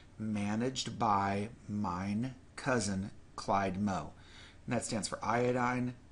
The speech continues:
carbon, hydrogen, oxygen, phosphorus, potassium, nitrogen, sulfur, calcium, iron, magnesium, boron, manganese, copper, zinc, chlorine, and molybdenum.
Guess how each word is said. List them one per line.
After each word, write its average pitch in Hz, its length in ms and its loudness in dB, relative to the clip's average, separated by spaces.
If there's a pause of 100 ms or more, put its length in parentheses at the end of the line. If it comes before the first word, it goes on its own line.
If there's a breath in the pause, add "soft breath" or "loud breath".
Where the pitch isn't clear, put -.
(340)
carbon, 110 520 4 (140)
hydrogen, 117 480 2 (140)
oxygen, 104 540 0 (580 loud breath)
phosphorus, 117 580 4
potassium, 107 800 0
nitrogen, 120 580 0
sulfur, 101 640 2 (840 loud breath)
calcium, 143 920 2 (260)
iron, 113 520 2 (120)
magnesium, 120 920 2
boron, 113 840 2 (380 loud breath)
manganese, 131 960 2
copper, 123 580 2
zinc, 107 560 2 (480)
chlorine, 135 720 2
and 120 240 0
molybdenum. 98 880 0